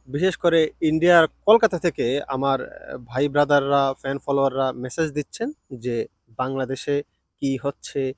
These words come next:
বাংলাদেশ নৈরাজ্য সৃষ্টি করেছে, বাংলাদেশ কি জামাত শিবিরের দেশ হয়ে গেছে নাকি, জঙ্গিবাজের দেশ হয়ে গেছে নাকি, এটা একটা। সেকেন্ড, বিভিন্ন চ্যানেলে, কলকাতার বিভিন্ন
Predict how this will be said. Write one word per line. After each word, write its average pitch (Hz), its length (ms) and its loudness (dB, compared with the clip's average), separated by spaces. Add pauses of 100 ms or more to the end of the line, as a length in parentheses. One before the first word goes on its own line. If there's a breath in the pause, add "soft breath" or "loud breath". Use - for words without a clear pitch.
(320)
বাংলাদেশ 135 680 -2 (280)
নৈরাজ্য 139 440 -2
সৃষ্টি - 340 -8
করেছে, 131 440 -4 (300)
বাংলাদেশ 135 560 -2
কি 135 140 -4
জামাত 131 340 -4
শিবিরের 139 360 -4
দেশ 131 260 -4
হয়ে 135 120 0
গেছে 139 220 0
নাকি, 131 380 -4 (420)
জঙ্গিবাজের 139 720 2 (340)
দেশ 143 380 4
হয়ে 143 120 6
গেছে 139 220 2
নাকি, 143 320 -4 (1500)
এটা 196 240 4
একটা। - 300 -4 (280)
সেকেন্ড, 262 480 4 (1000)
বিভিন্ন 220 480 4
চ্যানেলে, 151 540 2 (220)
কলকাতার 147 560 2 (340)
বিভিন্ন 139 400 -2